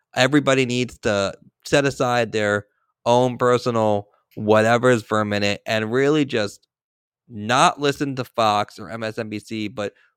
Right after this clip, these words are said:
really look at what's going on in Afghanistan with your own eyes and do your own research.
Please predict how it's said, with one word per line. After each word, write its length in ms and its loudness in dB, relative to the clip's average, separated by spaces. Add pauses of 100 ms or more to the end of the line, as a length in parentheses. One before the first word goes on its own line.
really 480 4
look 400 -8
at 160 -10
what's 200 -8
going 340 -6
on 120 -6
in 80 -8
Afghanistan 600 -6
with 140 -4
your 160 0
own 220 4
eyes 360 2
and 80 -6
do 80 -4
your 300 -2
own 260 -2
research. 680 -8